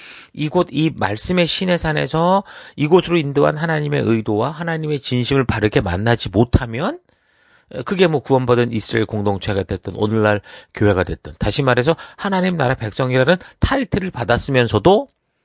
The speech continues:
결국 하나님의 뜻을 모르니까 자기의 욕심을 따라 방황하고 이집트에서 죽는 게 아니라 시내산에서 죽음의 길을 향해 또 가는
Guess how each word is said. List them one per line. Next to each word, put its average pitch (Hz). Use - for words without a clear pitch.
결국 262
하나님의 311
뜻을 247
모르니까 185
자기의 107
욕심을 165
따라 160
방황하고 135
이집트에서 165
죽는 139
게 123
아니라 135
시내산에서 226
죽음의 247
길을 202
향해 180
또 185
가는 107